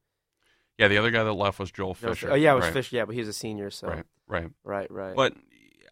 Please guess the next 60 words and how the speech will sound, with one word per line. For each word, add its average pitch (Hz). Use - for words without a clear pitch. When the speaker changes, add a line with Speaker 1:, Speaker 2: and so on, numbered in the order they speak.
Speaker 1:
uh, 113
those 160
were, 143
those 131
were 143
expected, 101
and, 104
you 107
know, 101
like, 110
like 120
we 117
said, 101
so -
we 101
do 117
have 113
an 104
interview 98
from 92
Coach 92
Boss 90
we'll 95
drop 87
for -
you 90
guys 85
a 90
little 87
bit 82
later 85
here. 85
Um, 82
and 82
Coach 117
does 95
speak -
a 98
little 95
bit 87
about 82
that, 80
you 85
know, 80
with 90
Fisher 90
and 85
Pickens 101
leaving, 90
and 85
then 82
obviously 85
Salter 110
and 87
Van 92
Vossen 104
was 92
another 101
surprising 90
one 85